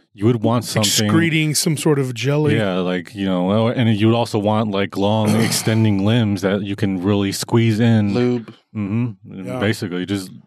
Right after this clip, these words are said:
Speaker 1: squeeze in, into stuff and not worry about, like, puncturing your skin and worrying about, like, scratching yourself up.
Speaker 2: Mm-hmm.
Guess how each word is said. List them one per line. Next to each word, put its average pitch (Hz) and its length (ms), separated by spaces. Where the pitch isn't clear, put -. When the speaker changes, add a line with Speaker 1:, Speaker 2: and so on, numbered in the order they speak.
Speaker 1:
squeeze 113 500
in, 107 260
into 117 240
stuff 95 280
and 101 60
not 101 140
worry 104 180
about, 101 240
like, 92 280
puncturing 113 500
your 95 140
skin 104 400
and 90 260
worrying 101 220
about, 101 220
like, 98 120
scratching 104 460
yourself 95 380
up. 110 240
Speaker 2:
Mm-hmm. 117 400